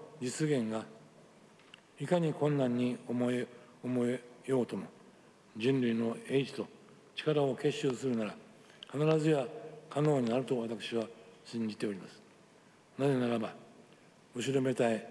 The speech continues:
暗い欲望のエンジンよりは、純粋で美しい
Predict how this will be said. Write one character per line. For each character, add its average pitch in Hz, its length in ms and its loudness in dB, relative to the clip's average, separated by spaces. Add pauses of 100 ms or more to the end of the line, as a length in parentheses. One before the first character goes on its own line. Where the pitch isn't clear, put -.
(340)
暗 143 200 2
い 127 100 2
欲 127 220 0
望 139 160 2
の 127 120 2
エ 113 120 2
ン 147 120 2
ジ 123 140 -2
ン - 20 0
よ 110 120 -2
り 113 80 -2
は、 - 160 -4 (760)
純 123 220 2
粋 113 200 -2
で 107 200 -4 (460)
美 143 300 -4
し 139 280 2
い - 60 -8